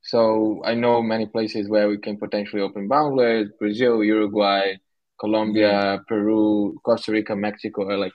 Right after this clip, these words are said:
Speaker 1: top of the list for us. And then, uh, I'm going on a trip to, um, to Asia. I'm going to Bali, Singapore, Malaysia,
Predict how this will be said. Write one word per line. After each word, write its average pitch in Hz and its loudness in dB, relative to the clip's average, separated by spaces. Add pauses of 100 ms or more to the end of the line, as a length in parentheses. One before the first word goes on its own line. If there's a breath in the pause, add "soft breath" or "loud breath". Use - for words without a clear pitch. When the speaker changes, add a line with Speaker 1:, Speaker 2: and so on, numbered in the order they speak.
Speaker 1:
top - -4
of 101 -4
the 98 0
list 107 -2
for 143 2
us. 165 -4 (640 soft breath)
And 120 0
then, 120 4
uh, 117 -2
I'm 113 0
going 127 4
on 123 0
a 117 -4
trip 120 0 (180)
to, 123 0 (380)
um, 104 0 (520)
to 117 -6
Asia. 120 2
I'm 107 -2
going 113 -4
to 107 -4
Bali, 113 0
Singapore, 107 -4
Malaysia, 104 -2